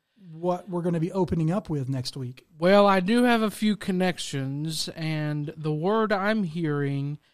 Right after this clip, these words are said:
Speaker 2: is that we're gonna have Chick-fil-A.
Speaker 1: Chick-fil-A.
Speaker 2: The Lord's Chicken.
Speaker 1: I could eat there.
Speaker 2: Every day.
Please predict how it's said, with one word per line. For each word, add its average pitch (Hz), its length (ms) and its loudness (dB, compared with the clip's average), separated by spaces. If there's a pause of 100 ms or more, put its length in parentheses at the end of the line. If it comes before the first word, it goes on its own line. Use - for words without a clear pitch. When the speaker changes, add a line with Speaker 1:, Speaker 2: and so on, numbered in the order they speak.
(260)
Speaker 2:
is 156 240 -4
that 156 280 0
we're 160 200 -2
gonna 156 260 -4
have 143 260 -4 (400)
Chick-fil-A. 131 720 -8 (880)
Speaker 1:
Chick-fil-A. 143 880 4
Speaker 2:
The 156 80 -6
Lord's 165 400 0
Chicken. 131 560 -6 (260)
Speaker 1:
I 147 100 0
could 147 140 2
eat 160 180 2
there. 156 320 2 (560)
Speaker 2:
Every 151 220 -4
day. 170 360 -2